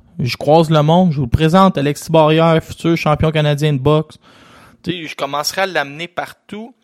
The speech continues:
Ça fait de la sécurité parce qu'il est gros et grand, puis en même temps, tu le présentes aux gens. Puis, si j'étais lui aussi, je signerais Alex Gaumont, parce que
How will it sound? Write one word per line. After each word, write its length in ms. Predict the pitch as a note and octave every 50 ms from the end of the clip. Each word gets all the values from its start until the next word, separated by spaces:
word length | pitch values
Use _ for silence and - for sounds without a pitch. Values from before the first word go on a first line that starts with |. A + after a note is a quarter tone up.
| _ _ _
Ça 180 | - - - C3
fait 160 | - F#3 F#3+
de 60 | F3+
la 80 | F#3+ F#3+
sécurité 520 | - - - - E3+ D3 C#3 - - G3+
parce 220 | G3 - D3 - -
qu'il 140 | - C#3
est 20 | B2+
gros 220 | B2+ C3 C#3 D3
et 80 | C#3 A#2+
grand, 320 | C3 B2+ D3+ F3+ G#3+ G#3+ - _ _
puis 260 | _ _ _ _ C3+ C3
en 20 |
même 180 | C3+ C3 B2+ B2
temps, 240 | - E3+ E3+ F#3
tu 200 | F3+ - - D3+
le 60 | C#3+ -
présentes 540 | - - C3+ B2+ A#2 C#3 D3 D3+ D3 -
aux 140 | B2+ A#2+ A#2 A2+
gens. 240 | A#2 A#2+ B2+ C3 - _ _ _ - - _ _ _ _ _ - - _ _ _ -
Puis, 240 | - E3+ D#3+ - - - - C3+
si 260 | - - - F3 E3
j'étais 360 | D3+ D#3+ D#3 D#3 - C#3+ B2+
lui 340 | B2 A#2 A#2+ C#3 D#3+ E3+ F#3+
aussi, 500 | F3 C#3+ - - - - E3+ F#3+ G#3+ C4 C#4 - -
je 100 | - -
signerais 540 | - - - C3+ C3 C3 C3+ C3+ D#3 E3+ -
Alex 460 | - B2+ B2+ C3 C#3 C#3 C#3 C3+ B2+ A#2+
Gaumont, 520 | A#2+ C3 B2 A#2+ A#2+ A#2+ B2 B2+ C#3+ C#3+ - - - - _ -
parce 240 | C3+ B2+ - -
que 280 | - - - C3 C3